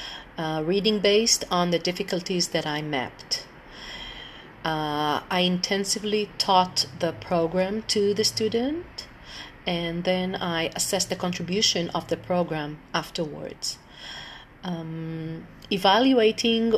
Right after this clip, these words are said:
whether program in second language reading triggers progress in first, uh, language reading is actually,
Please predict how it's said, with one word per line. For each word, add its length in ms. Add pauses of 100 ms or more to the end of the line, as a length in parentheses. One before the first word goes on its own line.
(120)
whether 680
program 920
in 240
second 460
language 600
reading 460
triggers 500
progress 760
in 200
first, 680 (120)
uh, 340
language 540
reading 400
is 180
actually, 560